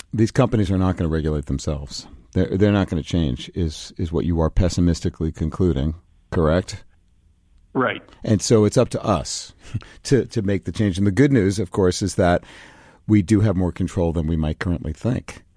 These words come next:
Speaker 1: And, and that's, that's what you are advocating for and, and actually presenting a way forward.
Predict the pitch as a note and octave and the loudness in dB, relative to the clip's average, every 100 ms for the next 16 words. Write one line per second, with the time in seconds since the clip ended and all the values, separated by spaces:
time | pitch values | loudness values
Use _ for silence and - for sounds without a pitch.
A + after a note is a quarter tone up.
0 | _ _ _ _ _ E2+ E2+ E2+ E2 - | _ _ _ _ _ 0 2 2 0 -2
1 | F2+ F2 F#2 F#2+ - - B2+ G2+ G2 - | 2 4 2 0 -4 -10 0 2 2 0
2 | G2 G2+ F2 C#2+ F#2 F#2 F2 G2+ F2 E2+ | 2 4 4 4 0 0 0 0 2 -2
3 | G2 F2+ F2+ - G2 F#2+ F2+ - G2 F#2 | 0 0 0 0 2 2 0 -4 -2 -2
4 | - E2+ - F2+ - F#2+ G2+ G2 - F2 | -2 -4 -2 -6 -2 0 2 2 2 0
5 | F2 G2 E2+ E2 D#2 - G#2 G#2 D2+ B1 | 0 -2 -2 0 -2 0 2 2 0 -2